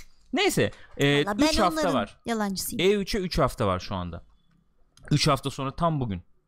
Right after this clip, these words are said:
Speaker 2: Hadi ya.
Speaker 1: Evet, on biri tam üç hafta sonra bugün oluyor.
Speaker 2: Hmm.
Speaker 1: Salı günü
Speaker 2: Gerçi
Speaker 1: oluyor.
Speaker 2: E üçten önce oluyor bu sunumlar.
Speaker 1: E,
Speaker 2: Yani
Speaker 1: genelde
Speaker 2: E üç
Speaker 1: öyle oluyor.
Speaker 2: başlamadan
Speaker 1: Doğru,
Speaker 2: önce
Speaker 1: aynen
Speaker 2: oluyor.
Speaker 1: öyle oluyor. İşte cumartesi, pazar falan onlar bir şeyler yapacaklar öyle. Ee, yani tamam, yeni nesil konsol tanıtacaklar. Büyük ihtimalle öyle gözüküyor.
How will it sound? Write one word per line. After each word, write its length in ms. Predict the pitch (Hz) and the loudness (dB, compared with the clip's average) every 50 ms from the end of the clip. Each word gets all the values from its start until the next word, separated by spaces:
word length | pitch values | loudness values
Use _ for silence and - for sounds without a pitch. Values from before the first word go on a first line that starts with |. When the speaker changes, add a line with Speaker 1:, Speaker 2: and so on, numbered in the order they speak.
| _ - | _ -12
Speaker 2:
Hadi 200 | - - 247 254 | -2 -2 2 2
ya. 240 | 349 359 302 269 311 - | 4 4 4 2 2 2
Speaker 1:
Evet, 160 | - 117 101 - | 0 0 0 0
on 220 | - 143 147 139 | 0 2 2 2
biri 280 | 131 135 143 196 233 - - - | 2 2 0 0 -2 -4 -10 -4
tam 180 | - 202 196 190 | 0 0 2 2
üç 120 | 170 - | 2 2
hafta 220 | 165 139 - - 127 | 0 0 0 -2 -8
sonra 280 | - 156 147 175 156 | -6 -4 -2 -2 0
bugün 200 | 139 127 117 104 | -2 0 0 0
oluyor. 240 | 98 90 - - - | 0 0 0 0 0
Speaker 2:
Hmm. 80 | 220 214 | 0 -2
Speaker 1:
Salı 240 | 208 - - 110 - | -2 0 0 0 0
günü 120 | 98 - - | 0 0 2
Speaker 2:
Gerçi 240 | - 269 - - - | 2 0 2 0 2
Speaker 1:
oluyor. 140 | - 240 | 2 2
Speaker 2:
E 80 | 254 262 | 2 2
üçten 300 | 277 - - - - 427 - | 0 -2 -2 -4 -4 -4 0
önce 340 | 254 269 269 269 269 302 311 | 0 2 2 4 4 4 4
oluyor 300 | 240 233 202 190 185 165 | 4 2 2 0 -4 -4
bu 60 | 170 | -6
sunumlar. 560 | - - - 185 185 180 175 175 175 - - | -10 -8 -6 -6 -6 -6 -6 -6 -8 -6 -2
Speaker 1:
E, 60 | - | -2
Speaker 2:
Yani 180 | - 170 - - | 0 0 0 0
Speaker 1:
genelde 180 | 226 208 139 | 0 0 0
Speaker 2:
E 40 | 92 | 0
üç 60 | 104 127 | 0 2
Speaker 1:
öyle 100 | 127 214 | 2 2
oluyor. 60 | 202 - 85 | 2 0 -2
Speaker 2:
başlamadan 360 | - 233 - - - 262 277 | -2 -2 -2 0 0 2 2
Speaker 1:
Doğru, 180 | 277 240 214 | 2 0 0
Speaker 2:
önce 120 | 214 - 101 | 0 0 0
Speaker 1:
aynen 100 | - - 82 | 0 0 0
Speaker 2:
oluyor. 180 | - - - | -2 -4 -6
Speaker 1:
öyle 140 | 90 82 82 | -8 -8 -10
oluyor. 260 | 80 82 82 98 123 - _ _ _ - _ _ _ _ | -12 -12 -12 -14 -14 -16 _ _ _ -20 _ _ _ _
İşte 180 | - - - 101 | -16 -12 -10 -4
cumartesi, 480 | 104 117 117 107 101 - - - - | -2 2 2 2 0 0 -4 -4 -2
pazar 260 | - 101 90 95 90 | -2 -2 -2 -2 -4
falan 260 | 87 - 104 92 90 90 | -4 -4 -6 -6 -6 -6
onlar 280 | 92 95 95 92 92 | -6 -6 -6 -8 -8
bir 60 | 87 | -8
şeyler 240 | - - - 98 95 | -10 -10 -8 -8 -6
yapacaklar 460 | 92 92 - - - 92 - - 95 | -6 -8 -8 -8 -8 -8 -4 -4 -4
öyle. 260 | 87 80 82 110 147 _ _ - - - - _ _ - | -4 -4 -6 -10 -12 _ _ -20 -20 -20 -20 _ _ -10
Ee, 40 | 117 110 107 107 107 107 104 104 107 - _ | -8 -6 -4 -4 -4 -4 -4 -6 -8 -6 _
yani 320 | - 269 294 330 349 339 - - - 214 185 196 - _ _ _ _ _ | -2 0 0 0 -2 -4 -6 -8 -12 -14 -14 -14 -16 _ _ _ _ _
tamam, 260 | - 311 302 269 240 | -2 2 2 4 4
yeni 180 | 247 254 254 233 | 4 4 4 4
nesil 200 | 220 - - 208 | 2 0 -2 -4
konsol 340 | - - 214 190 - - 196 | -2 -2 -2 -2 -2 -4 -6
tanıtacaklar. 540 | 196 - 208 160 - - 87 - - 147 170 | -4 -4 -4 -4 -4 -6 -8 -4 -4 -4 -2
Büyük 120 | 165 151 | -2 -6
ihtimalle 360 | - - 101 85 85 98 127 139 | -6 -6 -6 -6 -6 -4 -4 -4
öyle 160 | 120 98 90 | -4 -4 -4
gözüküyor. 420 | 82 85 82 - - - 170 208 | -6 -8 -10 -8 -8 -6 -6 -6